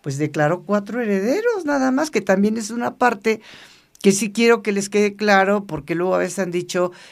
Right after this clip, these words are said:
que por los otros hijos que están, le dije, en primera, le dije,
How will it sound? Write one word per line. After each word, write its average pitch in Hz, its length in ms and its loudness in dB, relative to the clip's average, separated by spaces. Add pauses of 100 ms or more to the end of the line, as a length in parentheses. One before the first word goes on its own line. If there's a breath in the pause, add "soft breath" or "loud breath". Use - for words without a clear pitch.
(160 loud breath)
que 156 140 0
por 147 160 -6
los 147 200 -2
otros 165 380 -4
hijos 214 500 -2
que 175 100 -4
están, 175 340 2
le 165 100 -4
dije, 151 300 -6 (340 loud breath)
en 175 180 -2
primera, 226 640 0 (320)
le - 80 -12
dije, 165 400 -6